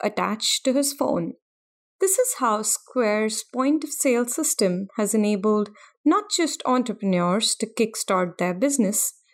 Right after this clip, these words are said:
but also millions of other businesses to scale up, save costs,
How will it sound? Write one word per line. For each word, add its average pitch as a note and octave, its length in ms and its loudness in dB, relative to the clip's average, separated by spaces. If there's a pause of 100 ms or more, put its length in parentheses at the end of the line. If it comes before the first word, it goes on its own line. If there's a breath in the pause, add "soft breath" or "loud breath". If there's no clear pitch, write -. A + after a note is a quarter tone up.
(140 soft breath)
but A#3 200 -2
also D4 440 2
millions E4 600 2
of D#4+ 120 -2
other C#4 240 2
businesses G3+ 720 0 (380 loud breath)
to C#4 80 0
scale D#4+ 460 0
up, - 220 -4 (280 loud breath)
save G3+ 380 0 (100)
costs, - 680 -2